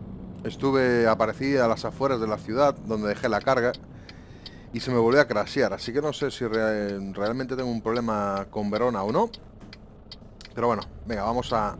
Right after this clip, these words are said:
repetimos. Solo que, bueno, en esta vez, como veis, estoy en Leipzig. Eh, ya que tengo base aquí, me trasladé hasta aquí y dije yo, pues vamos a grabar, pues, desde aquí, ¿no? Y espero que no haya problemita. Es cierto que el único viaje que tengo, pues, es un viaje, pues, corto,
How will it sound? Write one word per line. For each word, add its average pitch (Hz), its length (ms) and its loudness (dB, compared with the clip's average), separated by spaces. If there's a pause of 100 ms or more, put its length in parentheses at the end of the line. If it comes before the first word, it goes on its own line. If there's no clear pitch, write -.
repetimos. 117 760 0 (380)
Solo 127 240 6
que, 127 140 6
bueno, 123 220 4
en 110 80 0
esta 113 220 0
vez, 127 180 -2
como 113 200 0
veis, 120 160 -2
estoy 117 180 0
en 117 80 2
Leipzig. 143 320 -2 (1300)
Eh, 98 80 -4
ya 110 100 4
que 117 100 2
tengo 120 240 4
base 123 220 4
aquí, 135 220 2
me 120 100 4
trasladé 113 340 2
hasta 123 200 0
aquí 120 200 0
y 143 60 2
dije 123 240 -2
yo, 113 100 4
pues 104 140 -2
vamos 117 260 0
a 117 40 -4
grabar, 107 520 2
pues, 107 160 -4
desde 104 220 -4
aquí, 196 260 -2
¿no? 196 200 -2 (1300)
Y 110 60 -2
espero 123 340 4
que 123 80 2
no 123 60 2
haya 107 600 2 (100)
problemita. 123 520 2
Es 123 100 0
cierto 147 300 6
que 139 80 0
el 143 60 4
único 143 200 2
viaje 139 240 2
que 135 100 2
tengo, 123 300 0
pues, 107 140 -4
es - 80 -4
un 120 100 -2
viaje, 113 640 0
pues, - 160 -6
corto, 147 440 2